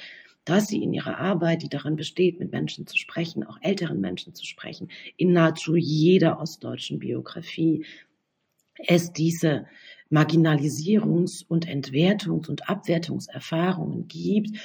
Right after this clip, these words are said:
und die meisten dieser Erfahrungen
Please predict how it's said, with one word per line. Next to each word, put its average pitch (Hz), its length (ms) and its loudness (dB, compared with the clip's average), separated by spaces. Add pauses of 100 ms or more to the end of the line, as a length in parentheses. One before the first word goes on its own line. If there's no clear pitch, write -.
(320)
und 160 180 -4
die 127 80 -2
meisten 170 640 2
dieser 165 280 -2
Erfahrungen 170 880 -4